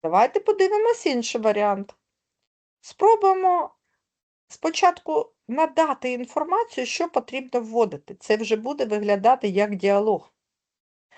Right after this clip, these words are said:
Ми додаємо команду print, введіть назву десерту, а потім введення змінної десерту.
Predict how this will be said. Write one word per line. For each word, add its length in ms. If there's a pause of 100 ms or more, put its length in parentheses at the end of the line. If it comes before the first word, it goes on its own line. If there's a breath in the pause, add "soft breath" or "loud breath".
(200 soft breath)
Ми 140
додаємо 560
команду 640 (240)
print, 460 (440)
введіть 480
назву 360
десерту, 580 (520)
а 100
потім 560
введення 600
змінної 520
десерту. 580